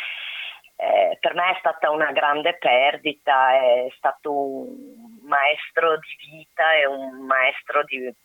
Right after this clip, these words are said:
professionale, un esempio professionale che non potrò mai dimenticare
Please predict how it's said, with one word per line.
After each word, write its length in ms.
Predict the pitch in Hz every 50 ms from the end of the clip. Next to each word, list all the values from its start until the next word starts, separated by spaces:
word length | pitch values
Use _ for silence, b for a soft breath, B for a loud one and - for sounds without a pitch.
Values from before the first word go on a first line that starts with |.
| _ _ _ _ _ _ _ _
professionale, 1080 | - 165 175 - - 175 151 - - - - 175 165 160 143 135 131 131 135 139 151 156
un 120 | 156 147 143
esempio 480 | 143 143 135 156 139 139 135 - 147
professionale 1000 | - - 156 - - 120 - - - - 156 143 135 117 123 131 135 135 139 135 -
che 140 | - 147 131
non 220 | 127 123 139 135
potrò 520 | _ - 139 - - 147 139 139 131 131
mai 640 | 135 135 131 120 107 113 127 135 135 135 135 131 123 127
dimenticare 1000 | 139 135 127 117 123 127 _ _ _ _ - 139 120 120 123 139 156 160 160